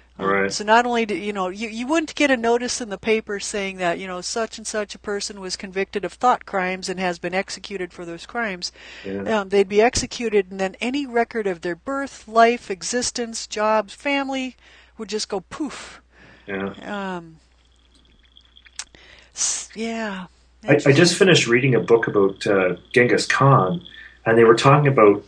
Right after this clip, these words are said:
Speaker 2: like, his birthplace in Mongolia, and that when the Soviets were, had control of that area, that, uh, anybody who did any sort of looking, research into the history of Genghis Khan,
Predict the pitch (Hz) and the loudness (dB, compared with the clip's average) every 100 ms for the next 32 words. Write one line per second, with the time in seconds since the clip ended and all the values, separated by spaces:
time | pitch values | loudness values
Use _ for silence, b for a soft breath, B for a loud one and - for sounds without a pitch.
0 | - 101 - - - 135 131 - 135 143 | 0 2 2 -6 2 4 6 8 8 8
1 | - 117 113 107 101 98 98 135 147 110 | 6 6 6 0 -2 -2 4 8 10 8
2 | 98 101 - b b b 120 117 110 110 | 6 2 -4 b b b 0 2 4 4
3 | 113 113 107 - 139 131 123 - - - | 4 4 4 8 10 10 8 6 0 -4
4 | - _ _ _ _ - - 131 123 - | -8 _ _ _ _ -20 -8 2 4 4
5 | - 127 131 - 110 - 127 131 110 101 | 4 6 6 4 -4 4 8 8 8 6
6 | 107 135 143 98 92 - b b b b | 8 8 8 6 2 -4 b b b b
7 | 110 120 113 - - 127 120 117 110 - | 2 4 4 0 2 4 6 6 4 0
8 | _ _ 139 156 147 156 151 135 127 113 | _ _ 4 6 8 8 6 4 2 4
9 | 127 123 123 135 143 131 - 127 120 107 | 6 6 4 4 4 2 2 4 6 4
10 | - - _ _ _ _ - _ _ - | 0 -12 _ _ _ _ -20 _ _ -4
11 | 123 131 143 117 131 127 151 - 147 - | 2 4 4 4 6 8 8 8 6 4
12 | 135 117 110 170 170 127 110 - 127 113 | 2 4 4 4 2 2 2 4 4 4
13 | 110 - 143 143 110 104 | 0 0 2 2 2 -4